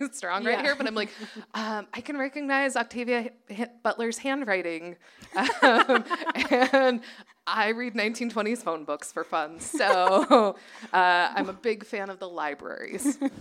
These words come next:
Speaker 2: Well, also, I, I mean, one of the things that you mentioned in the Musso essay is that as long as Musso survives, right? And I think this is sort of the antithesis of sort of living here and trying to trace these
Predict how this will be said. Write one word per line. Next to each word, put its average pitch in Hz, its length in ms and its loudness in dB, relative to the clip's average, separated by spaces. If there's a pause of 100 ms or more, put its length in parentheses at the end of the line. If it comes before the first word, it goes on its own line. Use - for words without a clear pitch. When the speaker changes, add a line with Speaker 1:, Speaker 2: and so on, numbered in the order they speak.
(380)
Speaker 2:
Well, 254 220 0
also, 254 360 -2
I, 214 260 -6
I 202 60 -12
mean, 208 260 -10
one 208 140 -10
of 208 80 -10
the 208 40 -20
things 196 220 -12
that 185 100 -14
you 180 80 -12
mentioned 180 300 -14
in 160 60 -16
the 165 60 -16
Musso 170 420 -14
essay 156 420 -14
is 156 280 -18
that 160 280 -12
as 175 100 -14
long 170 300 -14
as 175 140 -18
Musso 165 280 -18
survives, 147 680 -16
right? 151 180 -14
And 180 100 -16
I 180 40 -16
think 196 180 -14
this 208 160 -12
is 185 260 -18
sort 185 220 -8
of 156 160 -14 (440)
the - 40 -14
antithesis 190 760 -14
of 170 60 -20
sort 180 180 -8
of 170 140 -12
living 196 340 -8
here 165 340 -12
and 165 180 -14
trying 175 220 -14
to 156 40 -18
trace 170 460 -14
these 151 520 -16